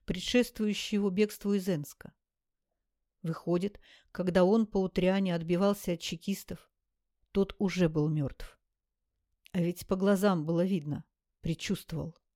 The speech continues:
«Ну почему из-за тебя мрут и пропадают люди? Лева, Оксаночка, Анюта, Рассохина».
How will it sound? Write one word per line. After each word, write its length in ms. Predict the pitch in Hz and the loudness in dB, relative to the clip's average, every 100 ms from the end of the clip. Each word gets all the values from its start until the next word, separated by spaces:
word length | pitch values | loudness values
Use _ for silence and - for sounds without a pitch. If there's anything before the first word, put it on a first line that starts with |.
| _ _ _ _ _ _ _ _ - | _ _ _ _ _ _ _ _ -4
«Ну 300 | 196 208 185 | 0 2 0
почему 720 | - 214 - 240 240 254 226 | 0 0 2 4 6 8 6
из-за 360 | 208 185 208 | 4 2 -2
тебя 440 | 208 226 240 220 165 - - - | 0 2 4 4 2 -8 -6 4
мрут 400 | 208 247 220 190 | 6 6 4 0
и 40 | |
пропадают 640 | - 190 220 214 208 185 208 | -2 2 4 6 6 6 4
люди? 420 | 233 202 - - _ _ _ _ _ _ _ _ - | 6 4 -2 -12 _ _ _ _ _ _ _ _ 0
Лева, 500 | 196 233 196 170 165 _ _ _ | 6 6 6 0 -10 _ _ _
Оксаночка, 960 | 208 202 - - 226 202 175 - - - | -4 -4 -4 4 4 4 0 -8 -12 -2
Анюта, 560 | 214 233 247 214 - 165 | 4 8 8 6 4 0
Рассохина». 840 | 208 - - 262 208 - 175 | 0 -2 4 6 6 2 -8